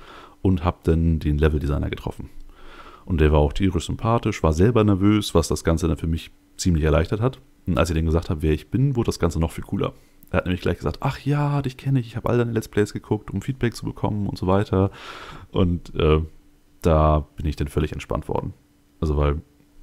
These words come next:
es ist dann gleich eine viel persönlichere Sache. Wenn er weiß, was ich gemacht hab, ähm, und erzählt dann von sich aus, was er von dem Spiel,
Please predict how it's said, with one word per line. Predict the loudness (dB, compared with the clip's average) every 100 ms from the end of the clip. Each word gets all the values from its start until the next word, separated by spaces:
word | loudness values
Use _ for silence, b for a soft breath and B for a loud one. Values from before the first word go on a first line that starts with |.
| -20 _ -20 -20 -14
es | -8 -8
ist | -2
dann | 2
gleich | 2 2
eine |
viel | -2 -2 0
persönlichere | 2 2 0 0 0 2 0
Sache. | -2 -4 -10 -8 -6
Wenn | -6 -4
er | 2 4
weiß, | 4 6 4 2
was | -4
ich | -6
gemacht | 0 0 0 2
hab, | 0 0 B B B B B B
ähm, | 0 2 0 -4 -2
und | -2 -2 -4
erzählt | -4 0 0 2
dann | 2
von | 2 4
sich | 2 0
aus, | 2 2 2 0
was | -2 -2
er | -2 2 4 2
von | 0
dem | -2 -2
Spiel, | -8 -4 0 2